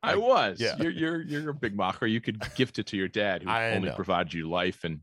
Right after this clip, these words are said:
Speaker 1: eighteen years
Speaker 2: He
Speaker 1: of
Speaker 2: insisted
Speaker 1: everything.
Speaker 2: on
Speaker 1: So,
Speaker 2: paying
Speaker 1: but
Speaker 2: me
Speaker 1: other
Speaker 2: what
Speaker 1: than
Speaker 2: he, he insisted on paying me what he swore was market price.
Speaker 1: Well,
Speaker 2: So,
Speaker 1: that's fair. That's
Speaker 2: so
Speaker 1: fair.
Speaker 2: anyway, the, uh,
Speaker 1: You
Speaker 2: I
Speaker 1: got, you guys have a, you guys have a Toyota minivan, right?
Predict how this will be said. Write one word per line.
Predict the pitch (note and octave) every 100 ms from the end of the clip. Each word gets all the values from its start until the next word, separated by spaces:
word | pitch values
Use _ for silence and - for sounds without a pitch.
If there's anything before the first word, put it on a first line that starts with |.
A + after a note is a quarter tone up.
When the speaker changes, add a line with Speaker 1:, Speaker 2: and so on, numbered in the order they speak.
| -
Speaker 1:
eighteen | F#2 - F2
years | E2+ E2+
Speaker 2:
He | D#3+
Speaker 1:
of | E3+
Speaker 2:
insisted | E3+ E3+ - D3
Speaker 1:
everything. | C#3+ C3
Speaker 2:
on |
Speaker 1:
So, | B2+
Speaker 2:
paying | C3+
Speaker 1:
but | C#3
Speaker 2:
me |
Speaker 1:
other | B2+
Speaker 2:
what | B2+ A#2+
Speaker 1:
than |
Speaker 2:
he, | B2 - - -
he | G#3
insisted | G#3 F#3+ - D3+
on | C#3+
paying | D3+ C#3
me | C#3
what | B2+ B2+
he | A#2
swore | - - B2 C3+ C#3 B2+
was | G#2+ G#2 G2+ G2+
market | F#2+ F2 D#2+
price. | - C#2+ - - - _ _ _ _ _ G#3+
Speaker 1:
Well, |
Speaker 2:
So, | G3+
Speaker 1:
that's | D3+ C#3+ C#3
fair. | - -
That's | - -
Speaker 2:
so | D3
Speaker 1:
fair. |
Speaker 2:
anyway, | D#3 D#3 B2+ G#2 G#2+ -
the, | A2 A#2 A2
uh, | A2 G#2 G2+
Speaker 1:
You | G2+ - _ _
Speaker 2:
I | E3
Speaker 1:
got, | A#3+
you | F#3+
guys | G3+ G3
have | F#3
a, | E3
you | D3
guys | D#3 D3+
have | D3
a | C3
Toyota | - B2+ A#2 A#2+ A2 G#2 G2+ _ _ _
minivan, | F#2+ A3+ D4+ - G#1+ - _
right? | F2+ F3